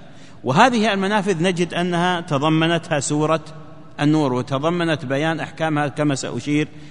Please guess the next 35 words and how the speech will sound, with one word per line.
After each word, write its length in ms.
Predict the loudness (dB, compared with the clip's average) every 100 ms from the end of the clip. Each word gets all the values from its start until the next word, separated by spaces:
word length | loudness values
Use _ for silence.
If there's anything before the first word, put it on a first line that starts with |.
| -6 0
إليه 420 | 4 4 2 0
إن 60 |
شاء 220 | -2 0 4
الله 220 | 4 4
تعالى. 460 | 2 -2 -4 -6 -12 -16 -18 -12
فلذلك 540 | 2 4 6 4 2 2
كان 200 | 0 2
عمر 260 | 2 0
بن 60 | 0
الخطاب 400 | -2 0 2 2
يحث 300 | 0 -2 0
على 360 | 2 4 4 0 -10 -16 -16 -2 0
أن 120 | 2
تقرأ 380 | 2 4 2 4
سورة 300 | 2 0 2
النور 360 | 2 4 2 2
على 200 | 2 4
النساء، 520 | 4 2 4 2 4
أو 240 | 2 2 0 -8 -14 0
حث 280 | 0 2
النساء 360 | 2 2 2 4
على 220 | 4 4
أن 120 | 4
يقرأن 480 | 2 2 0 2 0
سورة 300 | 0 0 0 2
النور 400 | 4 4 4 0 -10 -18 -8 0
لما 200 | 2 2
فيها 240 | 2 2
من 160 | 2 0
الأحكام 480 | -2 -4 0 2
المتعلقة 680 | 2 2 0 -2 -2 -2 -2
بهن 640 | 0 2 4 6 4 2 -4 -14 -2 4
قبل 240 | 4 4
كل 340 | 4 2 2 2
شيء. 220 | -2